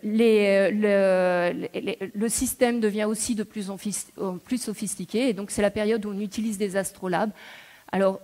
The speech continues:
ces objets-là, je ne les connais pas particulièrement, mais je vous invite, euh, au Village des Sciences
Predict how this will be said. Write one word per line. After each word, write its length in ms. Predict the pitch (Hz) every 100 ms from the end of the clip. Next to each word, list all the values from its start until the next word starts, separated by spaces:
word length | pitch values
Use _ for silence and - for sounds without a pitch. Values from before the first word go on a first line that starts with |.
| -
ces 280 | - 247 233
objets-là, 420 | 220 233 220 214
je 120 | 185
ne 100 | 180
les 120 | 185
connais 240 | 180 196 196
pas 160 | 208
particulièrement, 840 | 196 196 202 - 202 202 220 269 302 - -
mais 300 | 202 214 220
je 140 | 180 214
vous 240 | 214 208
invite, 380 | 220 247 233 208 175 - -
euh, 100 | 180
au 160 | 185 202
Village 400 | 226 214 208 180
des 80 |
Sciences 460 | 175 - 233 269 -